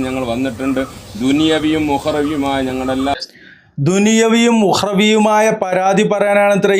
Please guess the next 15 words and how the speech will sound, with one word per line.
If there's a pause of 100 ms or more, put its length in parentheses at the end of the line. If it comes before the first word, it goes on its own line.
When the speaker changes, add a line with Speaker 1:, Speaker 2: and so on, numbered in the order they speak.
Speaker 2:
ഈ (160)
ചെങ്ങായി
അവിടെ
പോയിക്കണത്. (120)
ഏത് (100)
മയ്യത്തിൻ്റെ
അടുത്തേ? (380)
മയ്യത്ത്
ഉണ്ടോന്ന് (240)
സംശയം. (380)
അവിടെ (920)
ഇത്
വേറെ
ഔലിയാണോ (640)
അതോ